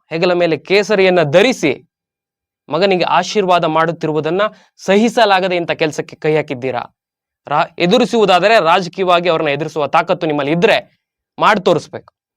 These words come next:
ಅದನ್ನ ಬಿಟ್ಟು ನನ್ನ ಸಂಸ್ಕೃತಿಯನ್ನ, ನನ್ನ ಹಿಂದೂ ಸಂಸ್ಕೃತಿಯನ್ನ ಅವಹೇಳನ ಮಾಡಿದರೆ ಮುಂದಿನ ದಿನಗಳಲ್ಲಿ ಲೋಕಸಭಾ ಚುನಾವಣೆ ಹತ್ತಿರದಲ್ಲಿದೆ. ನಿಮಗೆ ರಾಜ್ಯದ ಜನತೆ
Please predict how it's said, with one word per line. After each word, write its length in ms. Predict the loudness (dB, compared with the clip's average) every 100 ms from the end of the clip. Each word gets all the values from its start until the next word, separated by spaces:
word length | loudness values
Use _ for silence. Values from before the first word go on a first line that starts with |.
| _ _ _
ಅದನ್ನ 220 | 0 2
ಬಿಟ್ಟು 240 | 2 2 2
ನನ್ನ 340 | 2 2 0
ಸಂಸ್ಕೃತಿಯನ್ನ, 800 | 0 -2 -2 -2 0 0 0 2 2 2 0 _ _ _ _ -6
ನನ್ನ 240 | -4 0
ಹಿಂದೂ 260 | 0 0 0
ಸಂಸ್ಕೃತಿಯನ್ನ 680 | 0 -2 -2 -4 0 0 2
ಅವಹೇಳನ 540 | 2 2 4 2 0
ಮಾಡಿದರೆ 600 | 0 -2 -2 -2 -2 -4 _ _ _ _ _ _ _ _ _ _ _ _ _ _ _ -8
ಮುಂದಿನ 320 | -4 -2 -2
ದಿನಗಳಲ್ಲಿ 560 | 0 -2 0 -2 0 -2
ಲೋಕಸಭಾ 420 | -2 -4 -4 -6
ಚುನಾವಣೆ 360 | -4 -2 -2 -2
ಹತ್ತಿರದಲ್ಲಿದೆ. 720 | -2 -2 0 0 0 -2 -2 -8 _ _ _ -10
ನಿಮಗೆ 200 | -4 0
ರಾಜ್ಯದ 420 | 0 0 -2 -2
ಜನತೆ 680 | -2 0 2 2 0 -2